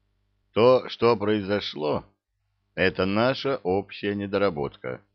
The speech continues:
Тут на орехи всем прилетит, и я тоже не исключение. Сейчас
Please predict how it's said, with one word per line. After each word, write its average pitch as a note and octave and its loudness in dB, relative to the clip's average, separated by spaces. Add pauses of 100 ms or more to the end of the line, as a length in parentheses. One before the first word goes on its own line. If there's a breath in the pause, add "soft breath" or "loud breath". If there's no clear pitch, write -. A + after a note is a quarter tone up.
(720)
Тут F3 0
на B2+ 0
орехи B2+ 0
всем B2 0
прилетит, D#2 -4
и F#2 -2
я A#2 2
тоже G2 -2
не G#2+ -2
исключение. D2+ -8 (760)
Сейчас A2+ 0